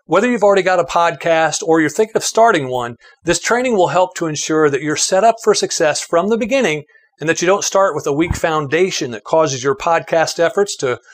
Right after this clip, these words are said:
quickly burn out and fade away. We're gonna dive into seven specific revenue streams that you can create from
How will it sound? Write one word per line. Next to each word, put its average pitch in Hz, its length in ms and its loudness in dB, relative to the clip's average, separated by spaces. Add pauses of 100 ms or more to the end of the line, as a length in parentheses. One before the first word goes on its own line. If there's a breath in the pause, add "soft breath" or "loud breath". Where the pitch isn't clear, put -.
(120 soft breath)
quickly 170 400 0
burn 160 340 0
out 190 300 -2 (340 soft breath)
and 113 80 -16
fade 135 240 2
away. 110 300 -6 (760 loud breath)
We're 170 180 2
gonna 214 160 2
dive 160 340 2
into 156 420 -2
seven 185 440 2
specific 180 540 0
revenue 170 380 2
streams 156 420 -2
that 147 100 -4
you 156 140 -4
can 208 160 -4
create 139 420 2
from 135 260 -2